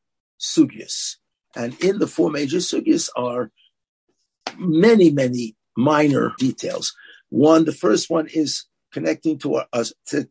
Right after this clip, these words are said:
connecting our students to Hashem, relationship with Hashem. Second one is developing a meaningful relationship with our students, relationship between the Rebbe,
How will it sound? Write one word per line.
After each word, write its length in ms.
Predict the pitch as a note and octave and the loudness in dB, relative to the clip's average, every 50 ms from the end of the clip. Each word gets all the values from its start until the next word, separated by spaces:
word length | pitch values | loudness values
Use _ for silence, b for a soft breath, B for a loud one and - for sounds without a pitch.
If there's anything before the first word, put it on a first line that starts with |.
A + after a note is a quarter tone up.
| _ - | _ -8
connecting 480 | - E3+ E3 E3 D#3+ D#3 - D#3+ D3 | -6 -2 0 0 0 0 0 0 0
our 80 | C3+ B2 | 2 0
students 420 | - - - C#3 B2+ C3 C3 - | 0 0 0 -2 -2 0 -2 -4
to 100 | - - | -4 -4
Hashem, 420 | - - - - - - - - _ _ _ _ _ _ _ | -4 -4 -4 -6 -8 -8 -12 -14 _ _ _ _ _ _ _
relationship 480 | - - - B2+ - - - C#3 C3 - | -2 0 2 2 2 0 -2 -4 -4 -6
with 120 | A#2+ - | -6 -8
Hashem. 400 | - - - - - - - - _ _ B B B B B | -8 -8 -8 -8 -8 -10 -12 -14 _ _ B B B B B
Second 280 | - - F#3+ F#3 D#3+ F3 | 0 2 2 4 4 4
one 80 | F3 D#3+ | 2 4
is 60 | C3+ | 2
developing 460 | D3 C#3 - - E3+ F3+ - D#3 - | 2 0 2 2 2 2 2 2 2
a 60 | - | 2
meaningful 360 | C#3+ D3 D3 D3+ C#3 - - D#3+ | 2 0 0 0 -2 -2 -2 -2
relationship 540 | D3+ - B2+ B2+ - - - - B2 - | 0 2 2 0 0 -2 -4 -8 -10 -8
with 140 | - B2+ - | -8 -6 -4
our 80 | - - | -4 -4
students, 600 | - - - - - - - - - - - - _ _ _ _ - | -6 -6 -6 -8 -10 -10 -8 -10 -8 -8 -10 -14 _ _ _ _ -14
relationship 480 | - A2+ C3+ C#3 C3 - - - - - | -10 -6 -6 -6 -6 -6 -8 -8 -8 -6
between 160 | - C3+ B2+ | -6 -4 -4
the 100 | A#2+ A2+ | -2 0
Rebbe, 440 | B2 B2+ B2+ A#2+ B2+ B2 B2 - | 2 2 2 4 4 2 2 2